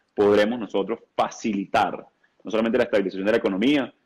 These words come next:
el apoyo y la ayuda no solamente a los sectores vulnerables, sino a todo el país, la reconstrucción del aparato productivo nacional, la estabilización de la moneda, la estabilización macroeconómica del país, la inversión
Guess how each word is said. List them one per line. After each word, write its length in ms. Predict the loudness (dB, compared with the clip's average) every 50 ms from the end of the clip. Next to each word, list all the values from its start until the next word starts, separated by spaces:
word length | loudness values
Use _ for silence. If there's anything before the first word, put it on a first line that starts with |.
| _ _
el 160 | -2 0 2
apoyo 500 | 2 2 2 2 2 4 4 2 0 0 0
y 100 | -2 0
la 140 | 0 0 0
ayuda 360 | 0 0 0 0 2 2 0
no 80 | -2
solamente 280 | -4 -6 -6 -4 -4 -4
a 20 |
los 60 | -4 -4
sectores 260 | -4 -6 -6 -4 0
vulnerables, 480 | 0 0 0 0 0 0 0 0 -2
sino 160 | -2 -4 -6 -6
a 60 | -4
todo 160 | 0 0 0
el 80 | 2 2
país, 480 | 2 4 4 4 4 4 2 -2 -10 _ _ _ _
la 100 | -2 0
reconstrucción 580 | 0 0 0 -4 -4 -4 -4 -6 -6 -4 -2 0
del 100 | 2 2
aparato 300 | 2 2 0 0 -2 -4
productivo 440 | -2 -2 -2 -2 0 0 0 0 0
nacional, 480 | 0 -4 -4 -4 -2 0 2 2 2
la 60 | 2
estabilización 640 | 0 0 0 -2 0 0 0 -2 -4 -6 -8 -6 -2
de 80 | 0 0
la 60 | 0
moneda, 600 | 0 -2 -2 -2 0 2 4 4 4 4 2 0 -4 _ _ _ _
la 160 | 0 0 0
estabilización 500 | 2 2 2 2 2 2 0 -2 -4 -4
macroeconómica 680 | -2 -2 -2 -2 -4 -4 -4 -4 -6 -6 -6 -6 -2 -2
del 120 | -2 -2 0
país, 340 | 0 0 2 2 2 2 2
la 100 | 0 0
inversión 720 | 0 0 -2 -2 -4 -4 -2 -2 -2 0 -2 -4 -6 -8